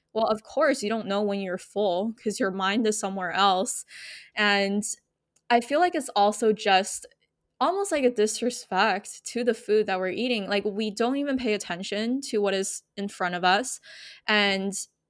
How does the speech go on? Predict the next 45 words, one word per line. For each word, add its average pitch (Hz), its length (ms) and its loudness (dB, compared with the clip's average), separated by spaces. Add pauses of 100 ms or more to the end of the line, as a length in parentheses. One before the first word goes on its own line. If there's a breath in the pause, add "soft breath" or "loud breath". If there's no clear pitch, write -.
(100)
the 226 120 2
thing 226 420 0
that 214 200 2
I 196 120 6
like 202 200 4
to 220 100 -2
remind 190 280 -2
my 196 120 -4
clients 196 460 -2
of 294 200 -2
is 214 240 0
that 196 240 4 (920 soft breath)
so - 340 6
many 285 200 2
other 220 280 4
people 214 280 -2
don't 196 300 -2
have 196 160 -2
access 180 520 -2
to 185 80 -6
food. - 420 -6
And 208 160 0
the 220 40 0
fact 220 440 0
that 277 240 -2
we 196 260 0
are 185 540 2
sitting 208 380 0
here 202 440 2
eating 214 260 0
a 208 60 -2
meal 185 360 -2
right 196 220 2
now 233 280 4
and 202 200 0
we're 220 160 2
distracted, 196 680 0
our 185 100 0
mind 180 380 -2
is 190 140 -6
somewhere 180 300 -6
else, 170 340 -2
and 185 180 -6
we 190 220 -4
don't, 190 420 0